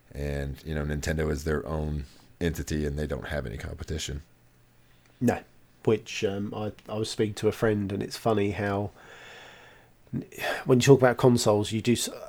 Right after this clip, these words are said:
Speaker 2: you do only talk about PlayStation and Xbox. However, whichever side of the fence you sit on with either of those, there's one common denominator.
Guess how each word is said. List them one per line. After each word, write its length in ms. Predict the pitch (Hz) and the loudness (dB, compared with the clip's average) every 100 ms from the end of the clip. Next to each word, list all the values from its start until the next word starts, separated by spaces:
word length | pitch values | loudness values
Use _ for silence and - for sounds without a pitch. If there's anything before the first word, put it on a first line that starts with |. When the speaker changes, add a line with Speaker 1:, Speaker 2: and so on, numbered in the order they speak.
| - | -8
Speaker 2:
you 160 | 160 127 | -2 2
do 200 | 127 127 | 8 8
only 160 | 110 110 | 8 6
talk 160 | 117 104 | 4 2
about 180 | 104 | 2
PlayStation 560 | - 101 - 98 - 101 | 2 0 2 0 2 0
and 120 | 98 - | 0 -2
Xbox. 560 | - 98 - - - | -2 -2 -2 -10 -8
However, 640 | - 107 107 107 107 104 110 _ | -2 4 6 6 4 2 0 _
whichever 400 | - 110 - 113 | 0 2 6 4
side 500 | 110 - 110 104 101 - | 4 6 8 8 6 0
of 140 | 160 | -6
the 60 | 98 | -2
fence 340 | - 110 107 113 | 4 4 4 -2
you 60 | |
sit 320 | - 117 - | 0 0 0
on 200 | 104 101 | 0 2
with 200 | 98 104 | 4 6
either 300 | 107 110 98 | 6 4 4
of 80 | 95 | 2
those, 440 | 95 98 101 - - - | 2 2 0 -4 -4 2
there's 220 | 104 - | 2 2
one 380 | 104 113 110 107 | 6 8 8 4
common 340 | - 110 107 | 2 2 2
denominator. 720 | 101 107 110 101 95 - 98 | 4 4 6 4 2 2 -4